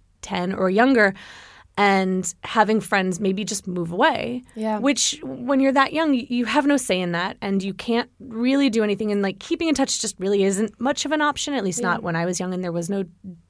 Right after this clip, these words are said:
Speaker 1: digital revolution. <laughs> You know, I'm not gonna write letters. <laughs> Um, but,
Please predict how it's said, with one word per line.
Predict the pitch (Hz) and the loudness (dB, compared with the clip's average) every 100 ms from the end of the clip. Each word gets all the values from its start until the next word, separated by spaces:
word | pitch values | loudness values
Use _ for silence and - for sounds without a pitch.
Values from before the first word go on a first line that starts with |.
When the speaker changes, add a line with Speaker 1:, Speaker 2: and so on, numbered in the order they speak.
| - | -12
Speaker 1:
digital | 202 202 196 196 190 180 | -6 -4 -2 0 -2 -4
revolution. | - 196 190 202 233 285 277 285 277 247 - - | -4 -2 2 4 6 8 8 8 8 6 2 -4
<laughs> | - - - | -4 -6 2
You | 262 | 6
know, | 214 | 8
I'm | 202 | 8
not | 233 233 | 8 8
gonna | 226 | 6
write | 208 196 | 6 6
letters. | 196 202 220 226 226 277 | 6 6 8 6 8 8
<laughs> | 247 202 294 - - 762 - - - - | 6 4 2 2 0 0 -2 -14 -8 4
Um, | 247 233 226 220 - | 6 8 6 2 -4
but, | 208 262 247 - - | 0 4 4 2 -8